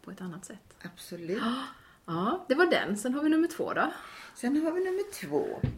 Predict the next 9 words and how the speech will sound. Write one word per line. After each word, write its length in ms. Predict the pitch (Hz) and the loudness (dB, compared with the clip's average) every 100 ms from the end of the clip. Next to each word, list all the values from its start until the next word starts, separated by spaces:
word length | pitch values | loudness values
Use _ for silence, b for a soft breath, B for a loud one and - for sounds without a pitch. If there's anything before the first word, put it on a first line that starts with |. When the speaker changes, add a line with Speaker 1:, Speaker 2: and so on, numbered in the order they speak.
| B B B B B - | B B B B B -14
Speaker 2:
Och 380 | - 175 185 185 | -4 0 2 2
den 180 | 190 202 | 2 0
handlar 300 | 269 202 185 | -2 -2 -2
om 280 | 185 185 185 | -2 -2 -2
ge 320 | 180 190 165 | 0 0 0
och 100 | 160 | -2
ta 180 | 180 156 | -4 -6
emot. 680 | 156 151 180 381 - - - | -4 -6 -6 -8 -12 -16 -4
Speaker 1:
Mm. 240 | 190 202 | -2 -2